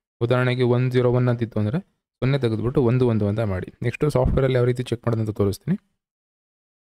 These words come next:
So, ನೋಡಿ, ನೀವೀಗ ನೋಡ್ತಾ ಇರೋದು ಚಾಟ್‌ಬಾಟ್ ನಂಬರ್. So, ಈ ನಂಬರ್ನ ನೀವು ನೆನ್ಪಿಟ್ಕೊಂಡು ಈ ನಂಬರ್ ಮೆಸೇಜ್ ಮಾಡಿ, ಅಥವಾ ಡಿಸ್ಕ್ರಿಪ್ಷನ್ ಲಿಂಕ್ ಇದೆಯಲ್ಲ ಅಲ್ಲಿಂದ ನೀವು ಕಳಿಸ್ತಾ ಹೋಗಿ. ಇದು ಕ್ಲಿಕ್ ಮಾಡಿದ್ರೆ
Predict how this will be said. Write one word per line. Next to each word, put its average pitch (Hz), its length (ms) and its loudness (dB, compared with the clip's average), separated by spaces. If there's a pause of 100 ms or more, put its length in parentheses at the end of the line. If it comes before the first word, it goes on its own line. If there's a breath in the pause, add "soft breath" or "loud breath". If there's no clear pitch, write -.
(440)
So, 135 80 0
ನೋಡಿ, 131 220 2
ನೀವೀಗ 127 240 2
ನೋಡ್ತಾ 127 360 0
ಇರೋದು 120 260 2
ಚಾಟ್‌ಬಾಟ್ 117 500 -4
ನಂಬರ್. 95 340 -6
So, - 260 -4
ಈ 120 100 0
ನಂಬರ್ನ 120 460 2
ನೀವು 120 180 2
ನೆನ್ಪಿಟ್ಕೊಂಡು 107 600 -2
ಈ 113 40 2
ನಂಬರ್ 110 240 0
ಮೆಸೇಜ್ 107 340 -2
ಮಾಡಿ, 98 240 -4 (400 soft breath)
ಅಥವಾ 131 180 0
ಡಿಸ್ಕ್ರಿಪ್ಷನ್ 123 540 -2
ಲಿಂಕ್ 107 240 -2
ಇದೆಯಲ್ಲ 101 200 -2 (360)
ಅಲ್ಲಿಂದ 123 220 2
ನೀವು 127 220 2
ಕಳಿಸ್ತಾ - 340 -2
ಹೋಗಿ. - 360 -6
ಇದು 104 460 0
ಕ್ಲಿಕ್ 123 240 0
ಮಾಡಿದ್ರೆ 117 320 0